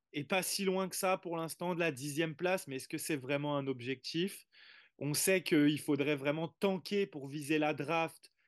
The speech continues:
parce que le pick que les Spurs ont, il est protégé top six, donc, euh, il faudrait que les Raptors soient dans les six pires bilans et espérer,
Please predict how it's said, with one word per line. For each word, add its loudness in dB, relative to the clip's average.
parce -2
que -2
le 4
pick -8
que -2
les 4
Spurs -2
ont, -4
il 0
est 2
protégé -2
top 0
six, -6
donc, -4
euh, 2
il -2
faudrait -2
que -8
les -2
Raptors -2
soient -2
dans 4
les 4
six -2
pires -2
bilans 0
et 4
espérer, 0